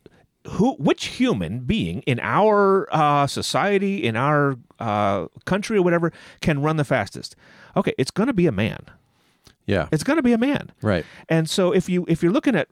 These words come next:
Speaker 1: who's gonna be the most powerful, so much sports is, is about power and strength and
Speaker 2: Uh-huh.
Speaker 1: speed. And if that's what you're measuring,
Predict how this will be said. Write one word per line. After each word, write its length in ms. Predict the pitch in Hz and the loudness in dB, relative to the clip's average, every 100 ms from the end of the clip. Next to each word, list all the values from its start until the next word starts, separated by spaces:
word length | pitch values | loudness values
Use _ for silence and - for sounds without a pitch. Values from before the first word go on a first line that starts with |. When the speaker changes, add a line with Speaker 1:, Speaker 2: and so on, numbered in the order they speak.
| - | -8
Speaker 1:
who's 220 | - 226 | 0 0
gonna 180 | - 190 | 0 -2
be 140 | 147 165 | 0 2
the 100 | 156 | 2
most 240 | 147 - | 0 0
powerful, 560 | - 170 226 135 87 113 | -2 0 0 0 -2 -2
so 140 | - | -2
much 180 | 214 285 | -2 -2
sports 340 | - 175 196 - | -4 -2 -2 -2
is, 180 | 139 - | -6 -2
is 140 | 156 | 0
about 440 | 143 123 226 - - | 0 0 0 -2 -6
power 480 | - 131 135 131 - | -4 0 4 2 0
and 140 | 104 | -4
strength 420 | 104 - 143 120 - | -6 -4 -2 -2 -2
and 100 | 101 | 0
Speaker 2:
Uh-huh. 140 | 104 | 2
Speaker 1:
speed. 220 | 113 110 | 2 2
And 120 | 98 104 | 0 0
if 60 | |
that's 200 | 196 277 | 0 0
what 140 | 330 - | 0 0
you're 80 | |
measuring, 600 | 180 185 226 151 90 85 | 0 0 2 2 0 -2